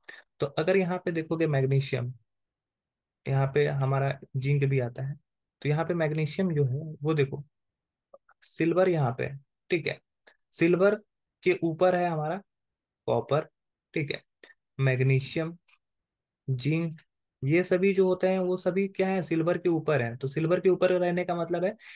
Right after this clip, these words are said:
कि सिल्वर से ज्यादा रिएक्टिव है, और ज्यादा रिएक्टिव क्या करेगा, अपने से लेस रिएक्टिव एलिमेंट को क्या करता है, डिस्प्लेस कर सकता है। तो ये तीनों के तीनों क्या कर सकते हैं, डिस्प्लेस करते हैं। लेकिन गोल्ड जो है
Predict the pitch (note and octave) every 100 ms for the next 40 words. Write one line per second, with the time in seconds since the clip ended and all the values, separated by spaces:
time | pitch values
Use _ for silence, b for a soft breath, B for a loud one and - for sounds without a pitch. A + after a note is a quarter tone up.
0 | B - E3 F3 E3+ F#3 G3 E3 D#3 E3
1 | D3+ B2 - A#2 A#2+ - C#3 C3 D3 F3
2 | G3+ F#3+ F#3+ G3+ - F#3+ F#3+ G3 G#3 F3
3 | F3 E3+ E3+ E3+ E3 E3+ E3 F3 E3+ D#3+
4 | D#3+ D#3+ D#3+ F#3+ F3+ E3+ E3 G3 G3 C#3
5 | - - C#3+ - A#2 A2 - B2+ B2 D3
6 | F3+ F3+ D#3+ F3+ F3+ D#3+ D#3 E3 E3 D#3
7 | D3+ - - G3 D3+ C#3 - C3+ - A2+
8 | - B2 - B B B - C#3+ F3 A3+
9 | G#3+ C#3+ D#3+ A3 A#3+ F#3 D3+ C3 C3